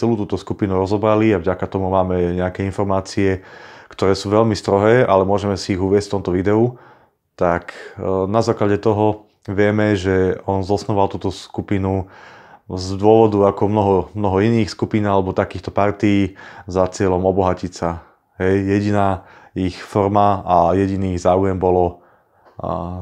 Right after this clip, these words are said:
získať peniaze a zbohatnúť na úkor teda iných podnikateľov. Či už to bolo na úkor poctivých podnikateľov, alebo aj podnikateľov, ktorí robili troška na šikmej ploche, pretože ak niekto podniká v hazarde alebo so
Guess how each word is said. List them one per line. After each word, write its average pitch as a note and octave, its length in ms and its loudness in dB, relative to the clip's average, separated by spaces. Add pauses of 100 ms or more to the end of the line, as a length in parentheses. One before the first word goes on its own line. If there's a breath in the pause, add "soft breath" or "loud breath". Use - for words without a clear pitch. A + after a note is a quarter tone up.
získať G2 400 -6
peniaze G2 560 0
a E2 380 -2
zbohatnúť F#2 680 -2
na F#2+ 160 4
úkor G2+ 380 0
teda F2 260 -2
iných F2+ 380 -6 (640 soft breath)
podnikateľov. F#2+ 960 0 (180)
Či D3+ 140 2
už - 20 -4
to C3 140 2
bolo A#2 180 6
na A2 160 6
úkor A#2+ 380 4
poctivých C3 500 2
podnikateľov, A#2 800 2
alebo G#2 400 2
aj F#2+ 320 2 (400 loud breath)
podnikateľov, G#2 640 2
ktorí G2+ 240 2
robili G2 320 0
troška G2 320 -4
na F#2 80 -4
šikmej - 400 -8
ploche, G#2+ 400 2
pretože F#2+ 720 -4
ak F2+ 320 -4
niekto G2 240 -4
podniká G2 560 -2
v F#2 80 -2
hazarde G2+ 520 0 (120)
alebo F#2 560 0
so F#2 400 -4